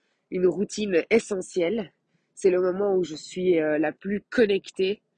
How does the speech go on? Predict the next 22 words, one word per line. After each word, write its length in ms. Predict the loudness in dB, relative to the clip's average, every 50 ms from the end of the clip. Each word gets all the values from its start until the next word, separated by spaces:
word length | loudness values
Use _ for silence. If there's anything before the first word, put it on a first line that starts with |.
| _ _ _ _ _ _ _ _ _
connectée, 600 | -2 -2 -2 -2 -4 _ _ 2 6 6 6 6
euh, 240 | 6 4 2 0 0
à 100 | -2 -4
la 100 | -6 -8
source, 460 | -10 -16 -10 -8 -8 -8 -8 -10 -14
connectée 460 | -10 -8 -8 -8 -10 _ _ -4 -2 -2
au 60 | -2
divin. 480 | -4 -6 -8 -4 0 0 0 0 -2 -6 _ _ _ _ -20 -20 -20 -20 _ _
C'est 160 | -10 -4 -2
le 80 | -2 0
moment 480 | 0 -2 0 0 0 0 0 0 0 0
où, 220 | 0 0 0 0
euh, 200 | 0 0 -2 -4
je 120 | -4 -4
m'oxygène 640 | 0 0 0 0 0 -4 -4 0 2 2 2 2 4
le 120 | 0 0 -2
plus. 500 | _ -6 -8 -8 -8 -10 -16 -18 -18 _ _ _ _ _ _ _
C'est 140 | _ 4 6
aussi 320 | 6 6 4 -2 -6 -4 -2
l'heure 540 | 0 2 4 4 4 4 2 0 -2 -6 -12 -20 -20 _ _ _ _ _
à 100 | -6 -4
laquelle, 560 | -4 -4 -6 -2 0 0 2 2 -2 -2 -6